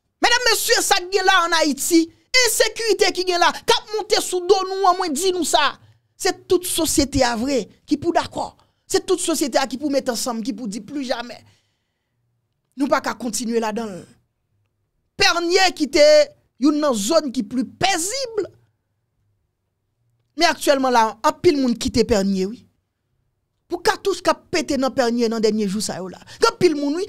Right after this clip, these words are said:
Mwen gen zanmi ki te abite Pernyè ki di, li oblije, pandan, pandan gon ti, pandan gon ti brek, li oblije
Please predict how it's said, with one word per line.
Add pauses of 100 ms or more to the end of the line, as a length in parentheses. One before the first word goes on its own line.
(120)
Mwen
gen
zanmi
ki
te
abite
Pernyè
ki
di,
li (200)
oblije, (160)
pandan,
pandan
gon
ti, (300)
pandan
gon
ti
brek, (160)
li
oblije